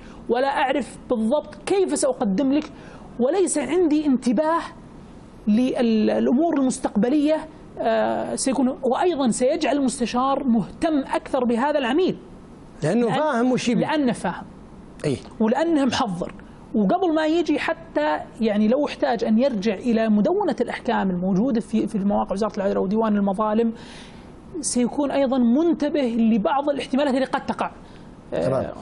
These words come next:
Speaker 2: فهو ال-، هذا الأصل أنه أنت قبل ما تذهب للاستشارة أنك تعرف وش أنت تبي، ما أنت بجاي أنت فاضي وتمشي.
Speaker 1: صحيح.
Speaker 2: أنت جاي تبي معلومة معينة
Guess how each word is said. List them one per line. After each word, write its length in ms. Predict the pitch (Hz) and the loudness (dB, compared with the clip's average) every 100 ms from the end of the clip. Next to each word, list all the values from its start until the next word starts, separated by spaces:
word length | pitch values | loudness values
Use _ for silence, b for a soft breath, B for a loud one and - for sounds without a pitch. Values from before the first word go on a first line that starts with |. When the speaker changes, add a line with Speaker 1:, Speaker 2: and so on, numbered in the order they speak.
| - | -12
Speaker 2:
فهو 280 | - 175 240 | -4 0 0
ال-، 80 | 240 | 0
هذا 340 | 208 233 277 | 0 0 2
الأصل 560 | 254 - 294 330 240 - | 0 0 -2 0 0 2
أنه 360 | 202 190 180 - - - - | 2 4 2 0 -10 -12 -2
أنت 300 | 247 320 247 | 2 2 0
قبل 440 | 233 240 202 202 | -2 0 2 2
ما 120 | 202 | 2
تذهب 380 | 190 269 226 214 | 2 0 2 2
للاستشارة 840 | 208 208 175 - 147 127 101 131 190 B B B | 2 0 -2 -4 -4 -2 0 0 -2 B B B
أنك 220 | 233 269 - | 0 0 0
تعرف 380 | 370 320 330 | 0 0 2
وش 160 | 311 254 | 0 0
أنت 180 | 277 202 | 0 0
تبي، 320 | 220 170 226 - B | 0 0 -2 -4 B
ما 100 | 294 | -2
أنت 140 | 330 330 | 0 0
بجاي 260 | 294 302 | 0 0
أنت 100 | 277 | 2
فاضي 280 | 202 277 262 | 0 0 0
وتمشي. 480 | 269 208 196 156 - - | 0 2 0 -2 -4 -8
Speaker 1:
صحيح. 380 | 202 170 165 - - - | -4 -4 -6 -12 -10 -2
Speaker 2:
أنت 380 | 277 233 - 247 | 0 -2 -4 -2
جاي 380 | 262 294 311 | 0 2 0
تبي 260 | 285 240 214 | 0 0 2
معلومة 440 | 202 165 202 196 | 2 2 2 2
معينة 500 | 190 165 196 240 269 | 0 0 0 2 2